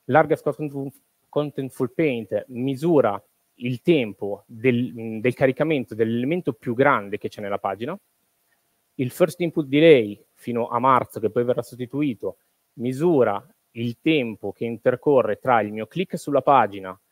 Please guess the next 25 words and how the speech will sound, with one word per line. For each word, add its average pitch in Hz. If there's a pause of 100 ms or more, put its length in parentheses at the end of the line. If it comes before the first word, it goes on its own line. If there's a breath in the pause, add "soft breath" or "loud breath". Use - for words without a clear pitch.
(280)
al 117
momento 131
in 123
cui 139
il 123
browser 131
risponde 113 (180)
a 117
questo 117
click, 147 (380)
quindi 127
misura 127
in 120
definitiva 139 (520)
l'interattività 127
della 110
pagina. 104 (720)
E 233
poi 151
come 220
ultimo 127
il 110
Cumulative 123
Layout 143
Shift, -